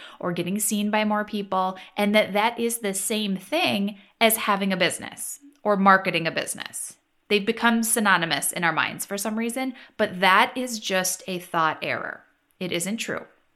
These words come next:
There are plenty of practitioners with big audiences that don't make any money because they aren't high in their four foundations, which we talked about on the last episode, remember?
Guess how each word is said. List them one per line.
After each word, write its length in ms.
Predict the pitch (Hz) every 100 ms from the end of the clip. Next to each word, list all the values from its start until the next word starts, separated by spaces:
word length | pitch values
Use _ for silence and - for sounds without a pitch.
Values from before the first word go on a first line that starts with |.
| _ _ _ _ -
There 240 | 220 220
are 140 | 220
plenty 880 | 220 - 262 294 311 269 170 151 - 196
of 180 | 185
practitioners 840 | - 185 175 156 - 160 156 240 247
with 200 | 202 175
big 200 | 196 220
audiences 640 | 175 160 165 170 196 220 - - -
that 180 | 277
don't 220 | 269 226 226
make 260 | 240 240
any 280 | 208 202 220
money 360 | 220 277 311 285
because 440 | 262 - 190 190
they 180 | 233 233 180
aren't 200 | 185 226
high 260 | 165 151
in 180 | 202 208
their 120 | 196
four 220 | 190 165
foundations, 680 | 156 190 277 311 202 - -
which 200 | - 165
we 80 | 175
talked 280 | 185 170 -
about 280 | 202 190 220 - - -
on 180 | 180
the 80 | 175
last 320 | 185 170 202
episode, 500 | 285 320 320 202 175
remember? 460 | 165 170 175 240